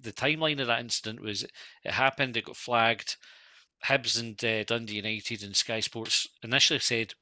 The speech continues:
"We've listened to it, and we don't think it was a racist, uh, insult. It was derogatory, but we'll, and we'll deal with that."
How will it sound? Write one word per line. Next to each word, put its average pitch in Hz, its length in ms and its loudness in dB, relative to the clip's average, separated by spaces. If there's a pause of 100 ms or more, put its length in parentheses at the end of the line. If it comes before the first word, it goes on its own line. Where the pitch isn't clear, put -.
"We've 107 160 -4
listened 113 360 0
to 107 160 -2
it, - 120 -6 (320)
and 113 100 -6
we 113 60 -2
don't 120 160 -6
think 120 200 -6
it 120 40 -6
was 104 120 -6
a 101 40 -6
racist, 101 580 0 (140)
uh, 110 40 -2
insult. 107 520 -2 (300)
It 107 100 -4
was 113 100 0
derogatory, 110 600 -2
but 117 200 -4
we'll, 113 260 -6
and 113 140 -6
we'll 120 100 -4
deal 123 200 -4
with 107 200 -4
that." 101 200 0